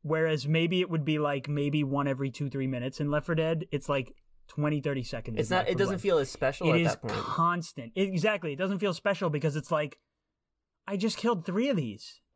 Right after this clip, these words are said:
Speaker 1: Now there's another one?
Speaker 2: Mm-hmm.
Speaker 1: Like, this is insane. And they don't, they're not pushovers either. If
Speaker 2: Right.
Speaker 1: it was like you could knock them down in a few hits, wouldn't be as big of a deal. But, like, they are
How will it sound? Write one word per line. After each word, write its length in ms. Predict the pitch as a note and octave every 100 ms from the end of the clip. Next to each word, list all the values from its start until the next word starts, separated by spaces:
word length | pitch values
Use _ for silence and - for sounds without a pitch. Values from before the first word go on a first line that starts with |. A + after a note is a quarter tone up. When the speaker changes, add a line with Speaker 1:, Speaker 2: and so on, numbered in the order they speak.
| _ D#3+
Speaker 1:
Now 180 | G3
there's 200 | A3+ G3+
another 360 | F#3 E3 E3 A3+
one? 280 | A#3+ C4+ C4
Speaker 2:
Mm-hmm. 260 | D3 C#3+ C3 - F3
Speaker 1:
Like, 280 | F3 E3 _ -
this 280 | G3 A3+
is 140 | A3 F#3
insane. 640 | G3+ - B3+ C#4+ B2+ G2+ - _
And 340 | E3+ E3+ F3 E3
they 260 | D#3+ A3 B3+
don't, 560 | D#3 A#2+ G3 B3 D4+ D#3
they're 100 | E3+
not 220 | A#3 B3+
pushovers 640 | - A3+ - D3 G#2+ G2 D#3
either. 340 | F3 F#2+ G#2 -
If 100 | E3+
Speaker 2:
Right. 80 | G#3
Speaker 1:
it 100 | A#3
was 180 | G#3 G#3+
like 220 | G3+ E3
you 120 | G3
could 200 | G3+ E3
knock 280 | D3+ D3+ E3
them 160 | F3 D3
down 260 | C#3+ D#3+
in 80 | F#3
a 60 | F#3+
few 180 | G#3+ G3+
hits, 400 | A3 A3 - - _ _ _ -
wouldn't 180 | F#3+ G3
be 80 | F#3+
as 100 | D#3
big 160 | E3+
of 60 | D#3
a 60 | C#3+
deal. 260 | G#3 F#3
But, 180 | B2+ D3+
like, 260 | D3 C#3+ - _ -
they 220 | C#3 B3
are 240 | G3 C3